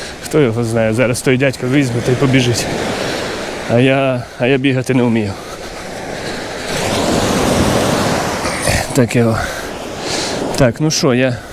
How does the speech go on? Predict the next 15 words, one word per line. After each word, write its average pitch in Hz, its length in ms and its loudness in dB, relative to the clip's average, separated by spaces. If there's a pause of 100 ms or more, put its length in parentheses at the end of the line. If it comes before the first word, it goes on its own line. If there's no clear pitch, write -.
(180)
напевно, 135 460 4
телефон 139 480 2
не 139 80 0
буду 170 260 0
навіть 156 240 2
підключати, 156 680 0
тому 135 180 2
що 131 140 0
то 135 160 2
воно 127 200 4
ж, 110 60 -4 (920)
ну, 160 100 4
понятно, 123 540 2
звісно, 123 280 2
що - 140 0